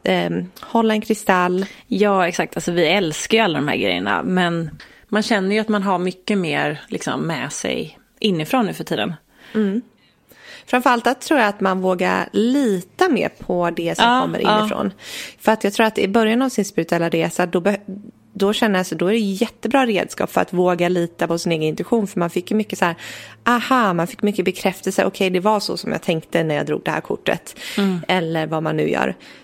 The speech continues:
Speaker 1: Men, eh, ju längre vi kommer i vår, eh, själsliga utveckling, desto mer så vågar man ju lita inåt mot sin
Speaker 2: Ja, det är
Speaker 1: intuition
Speaker 2: mer att man,
Speaker 1: och
Speaker 2: nu är man bara så här, "Ja, ja, det där visste jag ju redan."
Speaker 1: Precis.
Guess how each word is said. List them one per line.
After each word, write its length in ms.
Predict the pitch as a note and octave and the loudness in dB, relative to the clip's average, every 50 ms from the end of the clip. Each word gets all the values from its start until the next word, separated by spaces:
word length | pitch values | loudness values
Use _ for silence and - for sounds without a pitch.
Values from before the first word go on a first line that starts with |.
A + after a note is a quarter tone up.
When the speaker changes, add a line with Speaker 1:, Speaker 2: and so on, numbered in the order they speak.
| - _ | -20 _
Speaker 1:
Men, 480 | - F#3 F3+ F3 E3+ E3 E3 E3 D#3+ E3 | -6 -4 -2 -2 -2 -2 -2 -2 -4 -4
eh, 300 | E3 E3+ E3 E3 E3 D#3+ E3 - - - - - - - - - - - - - - - | -2 -2 -4 -4 -4 -6 -10 -12 -20 -20 -20 -20 -20 -20 -20 -20 -20 -20 -20 -20 -14 -4
ju 200 | - G3 G3+ F#3+ | 0 2 2 4
längre 280 | F3 E3+ E3+ F3+ A3 B3 | 4 2 2 2 2 4
vi 280 | A#3 A3+ A#3 C#4+ D#4+ | 4 4 4 4 0
kommer 360 | - - - G3 E3+ E3+ F3 | 0 2 0 0 2 2 0
i 40 | F3+ | 0
vår, 340 | F3 E3+ F3+ F#3 - F#3 F3 - - - - _ - - - | 0 0 0 0 0 0 -2 -4 -8 -20 -20 _ -20 -8 -2
eh, 180 | F#3+ F3+ E3+ | -2 -2 -2
själsliga 600 | - - A3 F#3+ F3+ F3 - - E3+ D#3+ F3 E3 | 0 0 0 0 0 0 -4 -4 -4 -2 0 0
utveckling, 680 | - - E3 D#3+ - - - D#3+ D#3+ - - F3 E3+ E3 | 0 0 -2 -2 -6 -8 -8 -8 -8 -6 -6 -4 -4 -2
desto 240 | E3+ E3+ - - F3 | -4 -4 -4 -2 -2
mer 180 | F3 E3+ F3 | -2 0 -2
så 140 | F3 - F#3+ | -2 -2 0
vågar 320 | G3 G#3+ G3+ F#3 F#3 F#3+ | 2 2 2 2 0 0
man 100 | F#3 F#3 | 0 0
ju 60 | F#3+ G3 | 0 2
lita 300 | G#3 G#3 G3+ G3+ - - | 0 0 0 0 -2 -2
inåt 420 | - F#3 E3+ D#3+ E3 F#3 - - | 0 0 -2 -2 -4 -6 -8 -6
mot 200 | - E3+ F3 - | -6 -6 -6 -2
sin 120 | - B3+ A#3+ | 0 2 2
Speaker 2:
Ja, 60 | A#3+ | 4
det 40 | A#3+ | 4
är 20 | A#3 | 2
Speaker 1:
intuition 280 | A3 A3+ A3+ G#3+ G#3 G3 | 2 2 2 2 2 2
Speaker 2:
mer 60 | A3 | 2
att 140 | B3 B3 A#3+ | 2 2 2
man, 280 | A#3+ A3+ A3+ - - - | 2 2 2 2 0 -2
Speaker 1:
och 60 | - - _ - - _ _ _ _ _ _ _ _ - G#3 G3+ | -4 -10 _ -20 -20 _ _ _ _ _ _ _ _ -2 0 2
Speaker 2:
nu 120 | G3+ G#3+ | 4 4
är 40 | A#3 | 4
man 180 | A3 G3+ F#3+ F#3 | 2 2 0 0
bara 120 | E3+ E3 | 0 0
så 100 | E3 - | 0 0
här, 80 | D#3 E3 | 0 0
"Ja, 140 | F#3 G3 F3+ | 2 0 0
ja, 80 | E3 | 0
det 120 | D#3+ F3 F#3 | 0 0 0
där 60 | F#3+ | 0
visste 260 | G3 - - - - | 0 -4 -6 -4 -2
jag 60 | F#3+ G#3 | -2 0
ju 40 | - | 0
redan." 140 | - - - - - - _ _ _ _ _ _ | -2 -4 -6 -10 -20 -20 _ _ _ _ _ _
Speaker 1:
Precis. 560 | - B3+ B3+ - - - - - - - - | -8 -6 -6 -4 -6 -8 -8 -8 -14 -16 -18